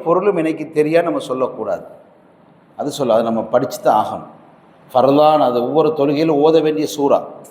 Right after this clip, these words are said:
ஒரு நா-, ஒரு நாளைக்கு பதினேழு தரம் தொழுகையில் ஓதுறோம், பதினேழு ரக்காயத்து தொழுகிறோம். இப்ப மகரிபில் ரெண்டு ரத்து காதால கேட்கிறோம்,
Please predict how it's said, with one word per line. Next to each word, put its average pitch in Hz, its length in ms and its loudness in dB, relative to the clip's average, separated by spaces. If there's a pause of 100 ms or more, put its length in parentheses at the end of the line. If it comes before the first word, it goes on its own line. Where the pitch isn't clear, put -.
(400)
ஒரு 123 160 -2
நா-, 131 160 4
ஒரு 127 100 4
நாளைக்கு 156 460 2
பதினேழு 165 680 2
தரம் 156 320 2
தொழுகையில் 151 420 2
ஓதுறோம், 151 320 2 (400)
பதினேழு 151 400 4 (100)
ரக்காயத்து 151 400 4
தொழுகிறோம். 139 460 -4 (560)
இப்ப 123 120 0
மகரிபில் 147 560 4
ரெண்டு 151 160 -2
ரத்து - 220 0 (100)
காதால 143 400 4
கேட்கிறோம், 127 480 -2